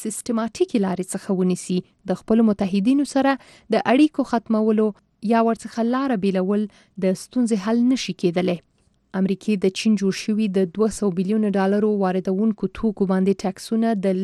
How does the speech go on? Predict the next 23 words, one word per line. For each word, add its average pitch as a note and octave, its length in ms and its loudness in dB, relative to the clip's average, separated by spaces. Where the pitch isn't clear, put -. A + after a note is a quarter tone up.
لسو A#3 260 -4
فیصدو G#3+ 480 -2
څخه A#3 240 -4
پنځه A3 420 0
ویشت B3 220 -4
فیصدو F#3+ 400 -2
ته F#3+ 160 0
زیات F3+ 320 -2
کړي F#3 240 2
دي F3+ 60 0
او - 20 -4
چین A3+ 240 2
د F#3 120 0
امریکې G3 440 0
له F#3 100 2
لوري A3 320 0
دغه F#3 300 -4
ګام G#3 240 -2
سخت - 420 -10
غندلی G3+ 460 2
دی. F3+ 60 2
مارک C#4 280 0
وارنر D4+ 320 4